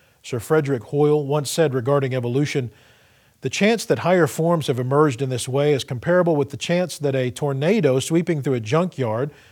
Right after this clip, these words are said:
might assemble a Boeing seven forty-seven from the materials therein." Hoyle further said,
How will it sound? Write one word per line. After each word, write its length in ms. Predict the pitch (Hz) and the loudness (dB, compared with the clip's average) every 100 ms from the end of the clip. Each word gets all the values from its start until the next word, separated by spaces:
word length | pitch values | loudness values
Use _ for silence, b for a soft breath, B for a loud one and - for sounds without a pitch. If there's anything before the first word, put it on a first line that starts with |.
| b | b
might 200 | - 139 | -6 -2
assemble 440 | 143 - 175 156 135 | -2 -2 0 2 0
a 60 | |
Boeing 440 | 117 143 151 147 135 | 2 2 2 0 -2
seven 300 | 147 139 127 | -2 -2 -2
forty-seven 640 | 127 117 - 139 113 110 | -4 -4 -2 -2 -2 -6
from 180 | 123 113 | -8 -8
the 60 | |
materials 500 | 107 101 151 135 104 | -8 -8 -4 -4 -4
therein." 540 | 104 110 113 147 101 95 - _ _ _ b b b b b b b b b b b | -4 -4 -2 -4 -4 -12 -20 _ _ _ b b b b b b b b b b b
Hoyle 280 | - 185 160 | 0 4 4
further 300 | 147 196 175 | 4 2 2
said, 480 | - 143 135 131 | 2 0 0 -2